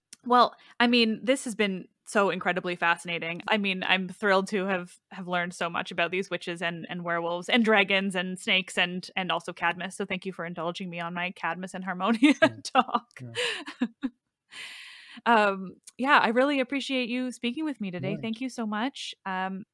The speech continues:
Speaker 1: is there anything you'd like to share with my listeners in terms of, of, you know, uh, your books or your work at all?
Speaker 2: Um, well, um, yes, it'll be a long time before,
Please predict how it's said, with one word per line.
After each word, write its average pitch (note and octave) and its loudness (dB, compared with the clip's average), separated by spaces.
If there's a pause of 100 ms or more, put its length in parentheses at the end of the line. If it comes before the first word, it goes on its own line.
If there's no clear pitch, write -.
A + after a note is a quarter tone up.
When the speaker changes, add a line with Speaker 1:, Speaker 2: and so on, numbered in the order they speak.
(220)
Speaker 1:
is A#3 -2
there A3+ 0
anything A#3+ 0
you'd A#3+ 2
like A#3 -2
to A#3 -8
share A3 -2
with A3 -2
my G#3+ -2
listeners C#4+ 0
in A#3+ 0
terms G#3 -4
of, F3+ -2
of, F3 -4
you F#3+ -6
know, E3 -4 (480)
uh, - -6
your F#3 2
books F#4+ 8
or G#3+ 6
your G3+ 2
work C#4+ 2
at A#3 4
all? C4+ 2 (260)
Speaker 2:
Um, E3 2 (400)
well, D#3 2 (100)
um, C#3 4 (1200)
yes, F#3 4
it'll E3+ -2
be F3 4
a E3+ 6
long G3+ 6
time D#3+ 0
before, - -4